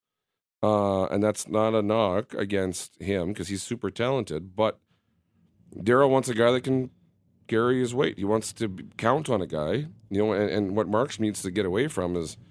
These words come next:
stop having bad games. You can have a bad period. You can have a bad, you know, shift. You can have a, you know, letting the bad, but don't let your bad goals in when you're trying to get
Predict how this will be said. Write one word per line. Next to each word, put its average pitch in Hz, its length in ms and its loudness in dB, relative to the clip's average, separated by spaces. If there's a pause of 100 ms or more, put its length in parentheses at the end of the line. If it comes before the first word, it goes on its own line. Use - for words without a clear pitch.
(360)
stop 123 220 2
having 139 260 2
bad 110 320 2
games. 98 380 0
You 90 60 -8
can 92 120 -6
have 98 120 0
a 95 40 -2
bad 95 320 -2
period. 101 340 0
You 80 100 -8
can 85 100 -6
have 95 160 -2
a 90 60 -6
bad, 95 400 -2 (880)
you 92 100 -2
know, 95 180 0
shift. - 500 0
You 98 100 -4
can 98 140 -4
have 95 160 0
a, 87 100 -4 (200)
you 98 80 -2
know, 98 120 2
letting 98 140 0
the 101 80 0
bad, 101 300 0
but 110 220 0
don't 139 200 2
let - 120 -2
your 143 100 0
bad 123 280 4
goals 110 300 2
in 101 200 0
when 95 140 0
you're 92 160 -2
trying 104 280 0
to 98 60 0
get 90 220 -4